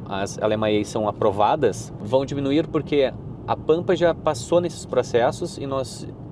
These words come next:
nós entramos num projeto piloto que os bons empregadores, assim sendo,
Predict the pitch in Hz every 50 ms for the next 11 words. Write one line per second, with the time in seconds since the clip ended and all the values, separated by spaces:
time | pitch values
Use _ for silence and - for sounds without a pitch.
0 | - - - 127 120 131 131 - - 143 156 165 147 151 156 135 135 147 131 127
1 | 131 131 - 123 117 - 127 113 113 123 160 170 - - 117 95 - - - -
2 | - - - - - 135 123 107 113 117 135 147 175 160 151 139 120 - 113 110
3 | 120 123 120 117 123 151 165 151 113 104 95 - - 107 98 - - 113 127 156
4 | 156 135 107